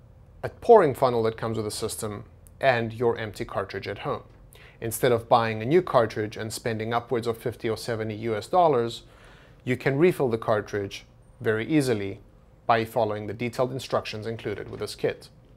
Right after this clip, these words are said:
For short demonstration purposes, I will show you how to fill this particular cartridge. On the side of the cartridge, there is a refill port. This refill port is covered by a see-through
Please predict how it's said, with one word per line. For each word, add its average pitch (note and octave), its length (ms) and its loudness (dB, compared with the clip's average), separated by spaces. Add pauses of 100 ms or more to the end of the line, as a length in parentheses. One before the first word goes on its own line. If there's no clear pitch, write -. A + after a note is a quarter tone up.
(520)
For E3 240 6
short F#3+ 260 6
demonstration F3 600 2
purposes, A2+ 640 -2
I C3 80 -2
will B2 120 0
show - 160 -2
you B2 180 0
how C3+ 200 -4
to C3+ 80 -2
fill A#2 460 0
this A#2 140 -4
particular A2+ 520 -4
cartridge. - 600 -10 (1160)
On C#3+ 120 2
the D3 60 2
side B3 320 4
of F#3+ 60 -4
the D3+ 60 -4
cartridge, G#2+ 680 0 (300)
there B2+ 220 2
is A#2+ 140 0
a B2+ 60 2
refill C3+ 320 2
port. - 420 -12 (1120)
This D3 220 2
refill D#3 260 2
port A2+ 440 0 (120)
is - 140 -10
covered A2+ 480 0 (340)
by G#2+ 440 0 (420)
a A2 60 -14
see-through - 420 -8